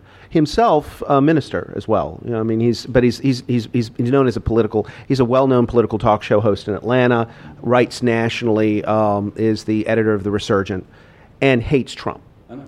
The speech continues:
Speaker 1: even though he agrees with it. And Erickson is talking about, he's a huge critic. He, his col-, latest column was about how Christians have chosen mammon, you know, chosen those. But you know what I'm getting at? You just said something.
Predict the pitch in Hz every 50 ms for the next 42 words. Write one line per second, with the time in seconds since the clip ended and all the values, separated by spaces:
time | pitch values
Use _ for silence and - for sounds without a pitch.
0 | - - 170 196 240 226 190 147 135 101 - - - - - - - - - -
1 | - - - 151 147 139 139 - - - - - - - - - - - - _
2 | - 170 202 240 254 - - - - 170 147 135 120 113 - - - 113 117 120
3 | - - 127 113 107 101 110 104 104 101 98 98 98 - - - - - - -
4 | - - 117 117 123 117 107 117 - - - - - - - - 185 175 156 -
5 | - - 107 101 101 - 117 101 - 117 120 110 - - - - - 151 143 139
6 | 139 - 120 131 120 110 - - - 123 113 117 113 113 110 104 104 104 95 107
7 | 101 98 95 95 110 107 98 98 98 - - - - - - - - 156 143 -
8 | - 123 113 - 110 101 - - - 113 104 - 104 95 98 110 107 101 87 80
9 | 67 65 - - - - 110 107 92 113 104 - - 139 127 117 104 110 110 98
10 | 92 90 - - - - - - - - - - - - - - 214 208 254 285
11 | 320 339 339 302 220 220 208 170 160 165 202 196 196 196 202 - 180 190 185 220
12 | 208 - - - 208 196 175 - - - 73 71 - - -